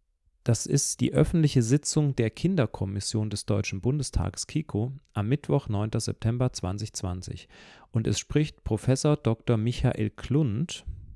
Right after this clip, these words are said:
Fachbereich Angewandte Humanwissenschaften, Hochschule Magdeburg-Stendal. So,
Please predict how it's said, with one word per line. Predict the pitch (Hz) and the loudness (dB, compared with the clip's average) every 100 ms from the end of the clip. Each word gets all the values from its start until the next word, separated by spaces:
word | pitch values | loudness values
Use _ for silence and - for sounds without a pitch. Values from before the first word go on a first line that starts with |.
| - _ _ - | -20 _ _ 0
Fachbereich | 123 135 - 110 110 117 120 - | 0 2 2 4 6 6 2 0
Angewandte | 110 113 110 110 107 | -2 0 0 0 0
Humanwissenschaften, | 101 92 87 101 120 - 123 120 113 - 113 107 | 0 0 0 0 -2 -4 -2 0 0 -2 -6 -2
Hochschule | 110 120 - 123 113 110 - | 0 0 2 4 4 2 0
Magdeburg-Stendal. | 98 104 - 117 98 104 98 - - - - 110 113 98 85 78 76 - _ _ _ _ _ _ | -2 -2 -2 -4 0 0 0 -6 -10 -6 -2 0 0 -2 -4 -6 -10 -14 _ _ _ _ _ _
So, | - 117 95 | 0 2 2